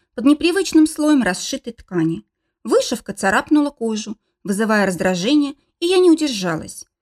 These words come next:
«Вот чего вам с матерью не спится? Женись, женись!» буркнула я себе под нос, проверяя кинжалы. «Так внуков хочется»,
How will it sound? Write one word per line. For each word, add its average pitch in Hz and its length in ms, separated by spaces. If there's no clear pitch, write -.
«Вот 196 200
чего 359 340
вам 247 200
с - 120
матерью 175 580
не 339 140
спится? - 560
Женись, 196 540
женись!» 190 640
буркнула 180 500
я 180 200
себе 247 260
под 233 200
нос, 220 320
проверяя 330 400
кинжалы. 202 540
«Так 208 180
внуков 214 420
хочется», - 640